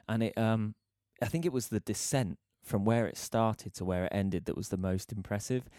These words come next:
If, if you've been in some sort of, you know, rowdy bar that you, we would, you wouldn't think anything of it, but this night started of them all in the sort of, like, full-on,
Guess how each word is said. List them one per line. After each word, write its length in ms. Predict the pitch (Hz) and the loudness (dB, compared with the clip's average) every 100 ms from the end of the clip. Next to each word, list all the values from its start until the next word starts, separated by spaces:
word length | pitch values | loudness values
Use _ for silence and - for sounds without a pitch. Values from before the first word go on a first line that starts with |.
| - | -12
If, 140 | - 160 _ - | -6 -6 _ -6
if 120 | 165 | 0
you've 100 | 156 | 2
been 160 | 156 | 2
in 120 | 131 110 | 2 0
some 200 | 123 107 | 0 -2
sort 220 | 113 98 | 0 0
of, 140 | 95 - _ _ _ _ - - | -2 -6 _ _ _ _ -16 -6
you 80 | 117 | 0
know, 120 | 101 | 0
rowdy 460 | 98 101 101 98 | 2 2 2 0
bar 440 | 92 98 98 85 90 | -2 0 2 0 -2
that 120 | - _ _ _ - | -6 _ _ _ -10
you, 160 | 98 - - - - | -8 -8 -14 -14 -12
we 240 | 117 117 110 | 2 4 4
would, 160 | 117 104 | 4 4
you 140 | 113 | 4
wouldn't 260 | 117 101 - | 4 2 0
think 160 | 101 | -2
anything 300 | 98 95 92 | 0 -2 0
of 180 | 127 110 | 2 2
it, 140 | 64 - | -2 -4
but 200 | 95 - - - - | -2 -2 -8 -20 -4
this 240 | 135 170 135 | 2 2 4
night 320 | 120 101 - | 4 4 0
started 720 | - 113 107 107 - 67 - | 0 4 4 4 0 -4 -4
of 140 | 85 | -2
them 280 | 110 98 98 - | -2 -2 -4 0
all 380 | 139 127 120 117 | 2 4 4 4
in 160 | 110 | 2
the 80 | 104 | 0
sort 200 | - 101 | 0 -2
of, 100 | - | -2
like, 180 | 92 - | -6 -10
full-on, 640 | - 131 123 110 104 98 | -8 0 2 4 2 0